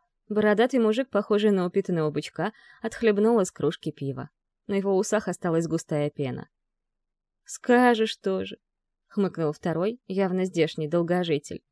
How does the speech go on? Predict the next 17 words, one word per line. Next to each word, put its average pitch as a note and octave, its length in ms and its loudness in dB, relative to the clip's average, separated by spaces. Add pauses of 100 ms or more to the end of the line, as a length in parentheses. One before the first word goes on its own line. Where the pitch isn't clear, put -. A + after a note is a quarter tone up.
(460)
Его A3+ 280 2
одежда A3+ 480 4
и A3 120 10
внешний G#3+ 420 2
вид A#3 180 0
указывали G#3+ 520 2
на G#3 160 0
то, A#3 140 0
что - 180 -4
он E3 80 -2
тусуется F#3+ 460 -2
в F#3 60 -4
гостинице G3+ 560 0
не A3 160 4
один G3 280 2
десяток G3 460 -4
лет. C#3+ 240 -2